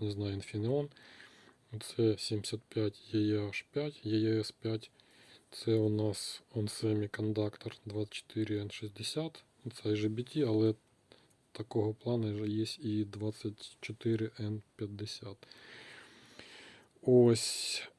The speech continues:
А це якийсь закос під Onsemi, маркіровка F Q A, двадцять чотири Н п'ятдесят, але якість пластика, ну, видає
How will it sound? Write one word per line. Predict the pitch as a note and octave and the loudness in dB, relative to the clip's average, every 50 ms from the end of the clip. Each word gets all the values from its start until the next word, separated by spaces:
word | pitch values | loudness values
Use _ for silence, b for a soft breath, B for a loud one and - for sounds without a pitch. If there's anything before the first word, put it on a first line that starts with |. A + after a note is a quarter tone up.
| _ _ - | _ _ -2
А | - A#2 | -2 -2
це | - - - F#3+ F#3+ G3+ G#3 G3+ G3 | -2 0 4 6 8 8 10 10 10
якийсь | E3 C3+ B2+ B2+ - E3 E3 C#3+ | 10 8 8 8 6 6 6 6
закос | B2 A2+ A#2+ A#2 - - B2+ A#2+ A#2+ A2+ - - - - _ _ | 6 4 4 4 4 4 4 4 4 4 2 -2 -6 -8 _ _
під | - A#2+ A#2 A#2 A2 - - - - B B B B B B B B B B B B B B B B B B B B _ _ - | -2 0 2 2 0 -2 -8 -10 -10 B B B B B B B B B B B B B B B B B B B B _ _ -2
Onsemi, | A#2 A2+ A2+ - - - D3+ E3 F3 E3+ D#3+ D3 C#3 B2+ - | 0 0 0 0 2 4 4 6 6 6 4 4 2 2 0
маркіровка | B2+ A#2+ A2+ A#2 - - A#2 A#2+ A#2+ A2+ - - - | 0 0 0 0 2 2 4 4 4 2 0 -2 -2
F | A2 G#2+ - - - - | -2 -2 -4 -4 0 2
Q | |
A, | B2 C#3 D#3 D#3+ C3+ | 4 6 6 4 2
двадцять | A2+ A2 A2 - - | 2 0 0 0 0
чотири | - B2 A#2 A2+ | -2 2 2 2
Н | A2 | 2
п'ятдесят, | A2 - A#2 A2+ - - D3 D3+ C3 B2 | 2 0 -2 0 0 0 0 0 2 2
але | A2+ A2+ A#2 A2+ | 4 6 6 6
якість | A#2+ B2 A#2 - - - - | 6 4 2 0 -4 -6 -6
пластика, | _ - D#3 D#3 D3 - - - A2 - - A#2 | _ -2 0 0 0 -2 -4 -10 -8 -6 -4 -4
ну, | C3+ F3 F3+ C#3+ | -2 -2 -4 -4
видає | B2 A#2 A2 G#2+ G#2+ A2+ A2+ A2+ B2 B2+ C3 B2+ | -4 -6 -6 -2 0 2 4 6 8 6 6 6